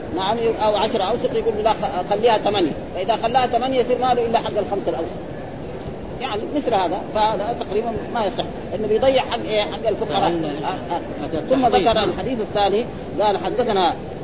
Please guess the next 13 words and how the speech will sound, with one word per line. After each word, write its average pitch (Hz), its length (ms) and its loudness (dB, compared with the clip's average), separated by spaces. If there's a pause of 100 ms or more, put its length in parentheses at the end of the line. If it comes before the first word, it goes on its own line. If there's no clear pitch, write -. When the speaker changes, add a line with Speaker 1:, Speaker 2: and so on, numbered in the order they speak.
(1300)
Speaker 1:
حدثنا 202 440 0
أبو 180 160 0
نعيم، 220 400 4
حدثنا 196 440 -2
سفيان 202 400 2
عن 202 120 -4 (120)
إبراهيم 185 340 2
بن 190 60 0
ميسر 220 260 0
عن 185 140 0
عمرو 214 200 -2
بن 180 220 -2
الشريد 233 380 6